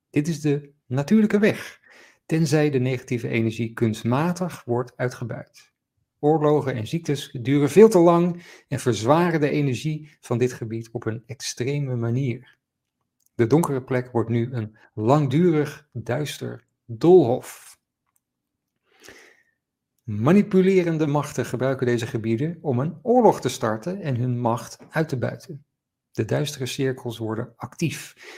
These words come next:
Dit kan alleen doorbroken worden door heel veel licht, liefde, zuiver geweten en diepe rust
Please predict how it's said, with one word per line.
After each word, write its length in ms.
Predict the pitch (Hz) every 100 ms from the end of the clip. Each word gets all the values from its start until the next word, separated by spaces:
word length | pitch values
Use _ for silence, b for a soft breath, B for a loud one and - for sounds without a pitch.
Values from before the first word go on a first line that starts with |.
| B
Dit 140 | 135 127
kan 160 | 127
alleen 540 | 120 123 175 226 233 220
doorbroken 540 | 214 190 190 202 151
worden 260 | 135 135 127
door 180 | 123
heel 340 | 113 139 190 180
veel 240 | 180 190
licht, 400 | 196 165 - -
liefde, 480 | 127 175 156 165 165
zuiver 500 | 120 147 190 - 170
geweten 840 | - 143 151 131 127 127 185 - _ _ _
en 200 | - 104
diepe 320 | 104 147 147 127
rust 580 | 127 127 - - -